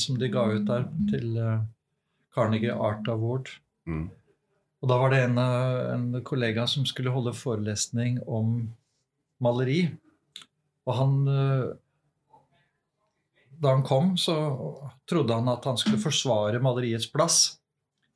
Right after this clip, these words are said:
Speaker 1: Men, eh, han kunne navnet på alle, det var jo bare kollegaer, ikke sant? Så han trengte ikke å, å forsvare maleriet, så han måtte, han måtte skrive om, da. Og nå, det tenker jeg på av og til, for jeg tenker hele tiden at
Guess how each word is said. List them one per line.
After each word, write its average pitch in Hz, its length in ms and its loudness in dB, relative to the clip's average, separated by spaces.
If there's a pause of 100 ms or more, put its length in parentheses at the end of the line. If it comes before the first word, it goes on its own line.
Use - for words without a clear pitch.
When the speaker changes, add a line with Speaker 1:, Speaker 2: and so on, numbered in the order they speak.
(880)
Speaker 1:
Men, 147 280 6
eh, 139 120 4 (720)
han 139 200 2
kunne 131 240 4
navnet 113 320 2
på 151 80 2
alle, 123 360 2
det 135 80 -4
var 123 160 4
jo 123 80 -6
bare 117 800 2
kollegaer, 123 560 0
ikke 170 160 -6
sant? 135 200 -2
Så - 120 -2
han 135 140 0
trengte 117 340 -2
ikke 123 120 -4
å, 120 280 -2 (680)
å 214 140 -4
forsvare 123 460 2
maleriet, 120 400 2
så 151 100 0
han 135 140 2
måtte, 107 220 -2
han 143 100 2
måtte 135 220 0
skrive 127 520 0
om, 165 140 0
da. 160 160 0 (340)
Og 160 80 0
nå, 156 260 -2
det 151 180 0
tenker 143 320 0
jeg 113 60 -4
på 151 60 2
av 135 140 2
og 131 60 -4
til, 165 140 -2
for 160 140 0
jeg 156 80 -2
tenker 165 340 0
hele 160 180 0
tiden 214 220 4
at - 360 -4